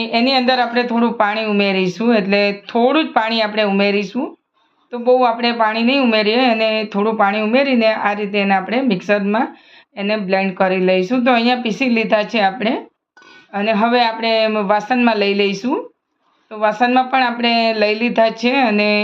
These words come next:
એની અંદર આપણે ઉમેરીશું અને આજે જે બનાવીશું આપણે અને સાથે ઉમેરીશું, અહીંયા મેં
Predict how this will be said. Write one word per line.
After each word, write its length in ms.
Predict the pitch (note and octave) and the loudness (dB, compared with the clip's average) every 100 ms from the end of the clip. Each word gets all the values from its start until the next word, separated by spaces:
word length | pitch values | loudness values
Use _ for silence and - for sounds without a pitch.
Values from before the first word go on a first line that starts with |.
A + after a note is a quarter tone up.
| - | -2
એની 260 | G#3 A#3 A#3 | -2 2 2
અંદર 240 | A3 A3 | 2 2
આપણે 280 | G#3 G#3 G#3+ | 0 0 0
ઉમેરીશું 600 | G#3 G3+ G#3 G#3+ - A#3+ F#4+ - _ _ _ _ | 2 2 0 -2 0 0 0 -8 _ _ _ _
અને 160 | G#3 G#3+ | -4 -2
આજે 240 | G#3+ G#3 | -2 -2
જે 140 | B3 B3+ | -2 0
બનાવીશું 680 | A3+ G#3+ A3+ A3 G#3+ F3+ A3 | 0 0 0 0 -4 0 0
આપણે 280 | F#3+ G3+ G#3+ D4+ G4 - _ _ _ _ _ _ _ _ _ | 0 0 -2 -2 -6 -12 _ _ _ _ _ _ _ _ _
અને 200 | G#3 A#3 A#3 | -8 -2 -2
સાથે 320 | A3+ A#3 - | 0 0 2
ઉમેરીશું, 640 | B3+ A#3+ A#3+ B3 A#3+ C4 B3 | 2 4 4 2 0 0 2
અહીંયા 360 | A3 G#3+ A3+ A#3 | 2 0 0 0
મેં 440 | A#3 A#3 A#3 C4 | 0 0 0 -2